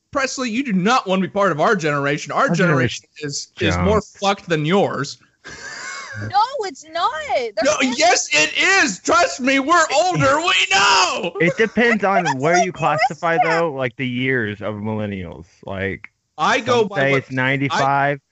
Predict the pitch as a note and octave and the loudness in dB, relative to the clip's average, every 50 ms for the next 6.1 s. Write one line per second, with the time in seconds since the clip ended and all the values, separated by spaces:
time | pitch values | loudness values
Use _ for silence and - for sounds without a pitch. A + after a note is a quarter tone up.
0 | _ _ _ _ _ E3 F3+ G#3+ A#3 A3+ C4 B3+ A3+ A3+ G#3+ G#3 B2+ B2 A#2 - | _ _ _ _ _ -6 -4 -4 -4 -4 -4 -4 -2 0 0 0 2 0 0 0
1 | - A#2 A2+ A2+ G#2+ G#2 G#2 - E3 - G2+ A#2 A2+ G#2+ - - A#2+ A2 G#2 - | 0 0 0 0 0 -2 -2 -4 -6 -4 -2 -2 -2 -2 -4 -4 -4 -4 -4 -4
2 | - G#2 C3 C3+ C3+ C3+ C3 A#2+ A#2+ A2 G2 _ _ - - D3+ D3 D3 D3 D3 | -2 -2 -2 -2 -2 -2 -4 -4 -6 -14 -18 _ _ -8 -6 -4 -2 -2 -4 -4
3 | - C3 A#2 A#2 A2+ A#2 B2+ C3 C3 B2+ C3 B2+ B2+ - - - - A2 A#2+ A#2+ | -4 -6 -4 -4 -4 -4 -4 -4 -4 -4 -6 -6 -6 -8 -12 -14 -10 -8 -8 -6
4 | B2+ A#2+ B2 A2+ A2 - A#2 G2 F2+ F2 E2+ E2+ - - - G2+ G2+ G#2+ A2 A2 | -6 -6 -8 -10 -8 -8 -6 -6 -6 -6 -8 -10 -12 -12 -12 -8 -6 -4 -4 -2
5 | D#3 F#3 G3+ G#3+ A#3 A3+ - G#3+ G3 - - - - D#3 F3 F#3+ G#3 A3 G#3 G3 | -4 -4 -4 -2 -2 0 0 0 -2 -2 -6 -8 -8 -8 -4 -2 0 0 0 0
6 | - | -2